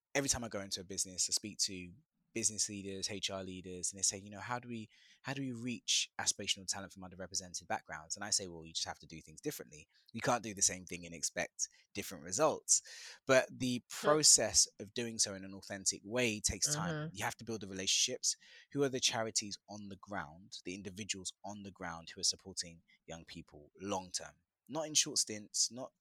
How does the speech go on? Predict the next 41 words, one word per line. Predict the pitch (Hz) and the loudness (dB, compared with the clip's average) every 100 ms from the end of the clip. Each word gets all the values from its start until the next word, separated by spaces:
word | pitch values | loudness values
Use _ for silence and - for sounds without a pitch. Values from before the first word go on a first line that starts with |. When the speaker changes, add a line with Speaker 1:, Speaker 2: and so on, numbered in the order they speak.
| - | -8
Speaker 1:
through | 127 113 113 113 _ | -4 -4 -4 -8 _
some | - 110 101 | -4 -2 0
jazzy | 107 104 101 98 92 - | 0 0 -2 -4 -8 0
charity. | - 117 104 101 92 92 | 2 4 2 0 -2 -4
And | 95 - | -8 -4
don't | 131 | -4
get | 104 | -4
me | |
wrong, | 92 95 98 | -6 -8 -10
all | 113 | -6
charities | 110 101 - 87 | -4 -4 -6 -10
are | |
great, | - 98 - | -4 -4 -4
but | 101 87 - - - - - - | -4 -6 -6 -10 -10 -12 -16 -6
we | 123 | 0
know | 127 123 | 4 4
that | 104 | 10
system | - - 117 | 12 10 8
is | 107 117 | 0 2
also | 113 107 | 4 2
flawed. | - 101 95 123 - - - - - _ - | 2 -4 -4 -6 -10 -14 -16 -18 -20 _ 12
So | 175 | 12
it's | 156 147 | 12 12
like, | 160 139 127 | 12 10 8
you | 143 | 6
know, | 135 | 6
how | 127 147 | 10 8
do | 147 151 | 8 2
you | 135 | 0
reach | 135 135 - - - | 0 4 6 6 4
those | 123 120 120 | 0 2 2
individuals | 117 104 113 110 107 101 104 | 0 -6 -4 -6 -6 -4 -4
exactly | 98 107 - 107 | -2 -4 -4 -4
where | 101 | -2
they | 98 107 | 0 2
are? | 131 95 - | 4 2 0
And | 120 117 107 | -6 -6 -6
for | 120 | -4
me, | 131 127 113 | -2 -2 -2
it | 107 | -6
was, | 107 101 | -6 -4